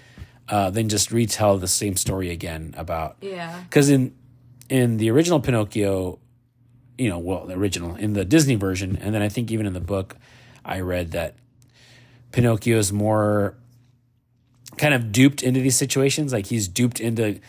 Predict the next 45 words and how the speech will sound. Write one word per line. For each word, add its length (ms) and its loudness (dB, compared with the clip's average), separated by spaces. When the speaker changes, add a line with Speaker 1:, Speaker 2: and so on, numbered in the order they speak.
Speaker 1:
going 220 2
to 100 4
work 260 2
for 140 0
that, 360 2
uh, 540 -4
that 180 -8
carnival 640 -2
worker 360 -2
guy, 340 4
and 260 0
then 260 -6
he's 280 -8
duped 400 -4
into 360 -6
going 240 -6
to 80 -4
that. 220 -6
I 40 6
don't 100 8
know 80 6
how 140 8
it 60 6
is 100 4
in 80 0
the 80 0
book 380 4
if 100 -10
he 100 -4
goes 200 0
to 80 -2
that 180 0
island. 580 -2
I 60 -4
think 140 2
he 60 0
goes 200 2
into 120 -2
the, 280 -6
some 220 -4
island 420 -4
of 240 -14
toys 340 -4
or 60 -8
something. 400 -8